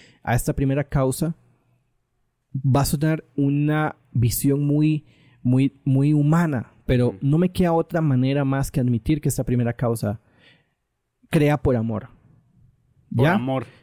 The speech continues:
Speaker 1: Por amor. Ok, suena irracional. Ok,
Speaker 2: Ujú.
Speaker 1: suena irracional.
Speaker 2: Ajá.
Speaker 1: Pero si lo ves desde un punto ya analítico, no hay otra manera por qué Dios pudo haber creado.
Speaker 2: Ujú.
Speaker 1: De hecho, justamente por eso se entiende que esta causa es personal.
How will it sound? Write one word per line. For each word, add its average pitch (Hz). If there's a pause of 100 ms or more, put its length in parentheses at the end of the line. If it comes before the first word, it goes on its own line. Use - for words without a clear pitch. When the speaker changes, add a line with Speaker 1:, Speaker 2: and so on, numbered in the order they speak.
(140)
Speaker 1:
Por 160
amor. 143
Ok, 143 (440)
suena 185
irracional. 143 (100)
Ok, 131
Speaker 2:
Ujú. 143
Speaker 1:
suena 160
irracional. 131
Speaker 2:
Ajá. 139 (480)
Speaker 1:
Pero 170 (240)
si -
lo 165
ves 180
desde 202
un 196
punto 185
ya 165
analítico, 160 (880)
no 165
hay 185
otra 190
manera 147
por 135
qué 139
Dios 131
pudo 131
haber 123
creado. 104 (360)
Speaker 2:
Ujú. 104 (140)
Speaker 1:
De 120
hecho, 139
justamente 139
por 131
eso 127
se 131
entiende 123
que 143
esta -
causa 117
es -
personal. 120